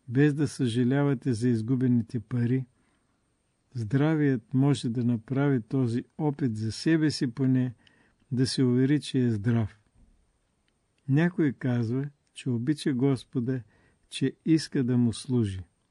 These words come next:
Казано е в Писанието: „Без вяра никой не може да угоди на Господа.“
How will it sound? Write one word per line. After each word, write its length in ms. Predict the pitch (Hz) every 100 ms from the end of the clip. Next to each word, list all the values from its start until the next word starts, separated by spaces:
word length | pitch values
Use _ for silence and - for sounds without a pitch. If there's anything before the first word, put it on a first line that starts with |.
| _ _ _ _ _ _ _ _ _
Казано 480 | - 143 143 147 139
е 100 | 131
в 40 |
Писанието: 800 | - 123 - 127 123 117 104 - _ _ _ _ _ _ _ -
„Без 380 | 120 131 147 135
вяра 400 | 131 147 147 143
никой 380 | 135 139 147 143
не 100 | 135
може 360 | 131 135 123
да 140 | 120 127
угоди 420 | 120 117 113 139
на 160 | 139 113
Господа.“ 640 | 120 131 - - 110 101